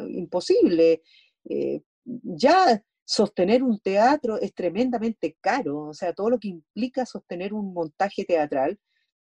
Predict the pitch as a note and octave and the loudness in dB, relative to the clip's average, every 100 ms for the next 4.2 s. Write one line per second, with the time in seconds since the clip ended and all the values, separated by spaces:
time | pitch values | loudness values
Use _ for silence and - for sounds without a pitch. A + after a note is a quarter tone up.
0 | _ - A#3 G#3+ G3+ D#4+ - E3+ E3 - | _ -2 0 0 4 2 2 -6 -6 -6
1 | G#3+ - G3+ E3+ - A#3+ C4 B3 A3+ G#3+ | -8 -4 -4 -4 -2 0 0 -2 -2 2
2 | A3 G#3 _ _ _ _ G3 G3+ G3+ G#3+ | 2 0 _ _ _ _ -4 0 0 -2
3 | - C4 G#3 F3 D#3+ D3+ D#3 - C#3+ C#3 | 2 4 4 -2 -8 -10 -16 -12 -10 -8
4 | C#3+ - | -10 -14